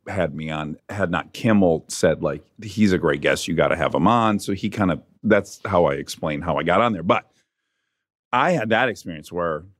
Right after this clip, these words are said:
look, I've done every night show. I've done every single show you can do on television. But then I did Stern, and yeah, for months, I felt the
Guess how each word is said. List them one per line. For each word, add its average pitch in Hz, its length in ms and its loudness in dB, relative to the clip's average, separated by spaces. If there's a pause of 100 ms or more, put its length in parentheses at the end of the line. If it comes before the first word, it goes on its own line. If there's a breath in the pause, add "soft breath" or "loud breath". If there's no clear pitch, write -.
(140)
look, 90 200 -6
I've 78 160 -6
done 82 300 -10
every 104 300 0
night 87 360 -4
show. 85 460 -2
I've 78 160 -6
done 82 180 -6
every 104 300 2
single 92 400 0
show 85 360 4
you 73 200 -4
can 80 200 0
do 80 420 0 (220 loud breath)
on 87 160 4
television. 85 640 0
But 90 120 -4
then 120 100 4
I 135 80 2
did 101 180 0
Stern, 139 760 2
and 98 240 2
yeah, 120 220 -2
for - 200 -14
months, 123 1120 2 (380)
I 101 120 -2
felt 113 380 2
the 95 360 2